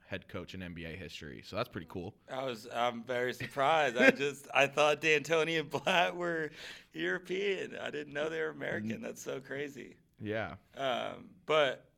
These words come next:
Speaker 2: yeah, I, I don't. Um, normally, the European, like, influence coaches are offensively, you know, minded. So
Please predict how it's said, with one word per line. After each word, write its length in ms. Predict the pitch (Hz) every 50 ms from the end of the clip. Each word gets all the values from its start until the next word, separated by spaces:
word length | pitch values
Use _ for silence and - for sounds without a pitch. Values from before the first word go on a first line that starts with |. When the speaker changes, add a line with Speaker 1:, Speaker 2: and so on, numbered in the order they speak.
| _
Speaker 2:
yeah, 480 | - 156 185 180 151 143 143 156 165 160 - - - _ _ _
I, 80 | - 165
I 40 | 175
don't. 320 | 196 196 175 165 165 - - - -
Um, 600 | 165 170 156 139 131 123 113 107 104 107 107 110 _ _ _ _ _ _ _ _ _ _ _ _ _ _ _ -
normally, 360 | - 151 170 180 180 175 170 156
the 280 | 139 156 156 151 143
European, 640 | 131 139 156 156 143 147 151 156 151 147 143 135 127
like, 380 | 131 127 123 - - - - _ _ _ _ _ _ _ _ _ _ _ -
influence 520 | 151 151 151 147 - 143 147 139 113 107
coaches 420 | - 139 135 139 139 135 139 123 117
are 260 | 131 131 127 131 131
offensively, 920 | 127 - 135 131 127 123 - 139 120 113 117 123 123 127 120 120 123 - -
you 140 | - 127
know, 180 | 120 117 113 107
minded. 580 | 104 113 113 123 131 139 127 117 117 117 107 -
So 360 | - 131 120 117 117 107